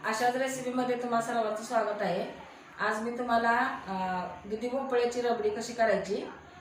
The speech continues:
त्याचा व्हिडिओ दाखवणार आहे. त्याच्यासाठी आपल्याला काय साहित्य लागणार आहे ते दाखवते.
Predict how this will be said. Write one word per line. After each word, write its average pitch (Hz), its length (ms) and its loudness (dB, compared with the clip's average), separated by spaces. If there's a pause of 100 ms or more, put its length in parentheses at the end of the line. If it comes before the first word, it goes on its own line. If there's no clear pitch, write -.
(340)
त्याचा 226 440 8
व्हिडिओ 220 320 4
दाखवणार 208 420 6
आहे. 196 300 4
त्याच्यासाठी 214 680 -2
आपल्याला 214 460 6
काय 226 360 6
साहित्य 220 400 2
लागणार 196 320 4
आहे 208 260 0 (360)
ते 214 60 2
दाखवते. 208 720 6